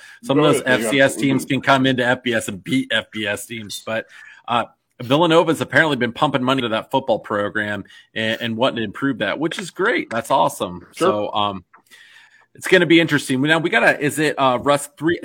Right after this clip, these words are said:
Speaker 1: three P M kickoff on Fox, correct?
Speaker 2: Yes.
Speaker 1: Okay. All right. And Russ, I know you're sa-, are you making it to the game this weekend? You gonna do it?
Speaker 2: Man, I can't decide. I,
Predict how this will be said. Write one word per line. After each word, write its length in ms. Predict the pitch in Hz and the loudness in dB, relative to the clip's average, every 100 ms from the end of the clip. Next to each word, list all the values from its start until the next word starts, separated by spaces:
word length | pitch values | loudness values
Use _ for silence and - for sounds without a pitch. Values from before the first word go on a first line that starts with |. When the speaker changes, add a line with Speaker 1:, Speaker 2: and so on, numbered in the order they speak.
| - | -4
Speaker 1:
three 160 | 170 | -4
P 240 | 190 - 165 | -4 -4 -2
M 80 | 151 | -2
kickoff 480 | - 151 123 110 | -4 -2 0 2
on 160 | 117 104 | 0 -2
Fox, 540 | - 131 113 104 - | 0 2 2 -2 -12
correct? 540 | - - 104 110 - - _ _ _ _ - | -14 -6 -4 -4 -10 -20 _ _ _ _ -8
Speaker 2:
Yes. 320 | 156 - - _ _ _ _ _ _ _ 104 | -6 -6 -10 _ _ _ _ _ _ _ -10
Speaker 1:
Okay. 300 | 104 92 85 _ - | -4 -4 -4 _ -2
All 80 | 110 | 0
right. 180 | 107 - - - | 0 -6 -16 -10
And 140 | 123 | -2
Russ, 300 | 127 156 151 | 4 4 4
I 80 | 139 | 2
know 180 | 135 156 | 2 0
you're 160 | 143 135 | 0 0
sa-, 140 | 143 | 0
are 80 | 127 | 0
you 140 | 127 | 0
making 280 | 143 147 151 | -2 -2 -4
it 140 | 139 | -6
to 80 | - | -4
the 80 | 131 | -4
game 480 | 117 135 147 156 151 _ _ _ | -2 -2 -2 -6 -10 _ _ _
this 220 | 139 - | -6 -2
weekend? 260 | 151 151 160 | -2 -2 -2
You 80 | 131 | -2
gonna 180 | 143 131 | -2 0
do 220 | 131 143 | 2 4
it? 240 | 170 - _ - _ _ _ _ _ - - - - | 2 0 _ -20 _ _ _ _ _ -16 -16 -16 -12
Speaker 2:
Man, 300 | 113 113 107 | -6 -4 -4
I 80 | 110 | -4
can't 240 | 120 95 | -4 -6
decide. 560 | 90 - 87 85 87 - | -6 -6 -6 -6 -8 -10
I, 340 | 95 107 98 | -4 -2 -2